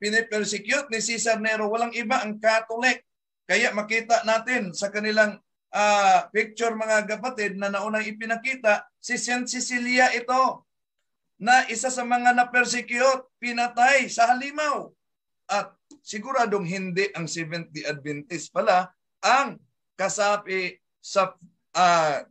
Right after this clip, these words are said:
tinatawag na early Christians. Dahil sila'y tatag lamang ni Ellen Goldwyn. Kaya, yung sinasabi niya na ang Papa,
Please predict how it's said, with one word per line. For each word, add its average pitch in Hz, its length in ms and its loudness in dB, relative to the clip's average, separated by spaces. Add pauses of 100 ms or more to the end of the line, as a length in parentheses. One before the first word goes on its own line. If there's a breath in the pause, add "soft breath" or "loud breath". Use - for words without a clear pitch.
(120)
tinatawag 185 720 2
na 185 240 -4
early 156 400 0
Christians. 123 800 -14 (240)
Dahil 170 400 2
sila'y 165 320 -4
tatag 156 320 -6
lamang 147 480 -4
ni 123 80 -12
Ellen 131 240 -10
Goldwyn. 117 400 -12 (400)
Kaya, 214 320 2 (880)
yung 202 480 2
sinasabi 214 720 -2
niya 202 560 0 (240)
na 175 400 0 (640)
ang 175 240 -2
Papa, 196 640 0